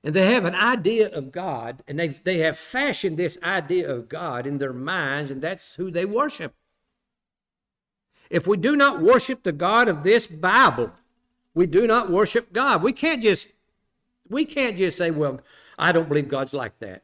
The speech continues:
Well, take me to the Word of God and prove it. Show me by the Word of God that God, that God is like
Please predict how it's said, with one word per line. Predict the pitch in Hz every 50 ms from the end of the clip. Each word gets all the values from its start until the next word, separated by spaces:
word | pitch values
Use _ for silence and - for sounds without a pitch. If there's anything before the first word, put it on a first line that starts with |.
| _ -
Well, | 135 214 262 233
take | - - - 190 240 262 -
me | 302 302
to | 294 269 311
the | 330 339
Word | 285 226 202 233 294
of | 277 220
God | 160 139 135 131 135 156
and | 233 - - _ _ _ -
prove | 311 359 359 285 170 104 104
it. | 101 - _ _ _ _ _ _ _ _ _ _ _ _ _ _ _ _ _ _ _ _ _ _ _ _ _ _ _ _ _ _ _ _
Show | - - - 202 220 262 302
me | 311 320 320 311
by | 254 202 196 185
the | 185 180
Word | 170 190 226 262 285
of | 285 262 220
God | 190 170 156 156 170 170
that | 156 156 151 139
God, | 170 196 - - - 175
that | 156 165 160
God | 175 185 202 196 170
is | 143 135
like | 175 196 208 226 233 226 - _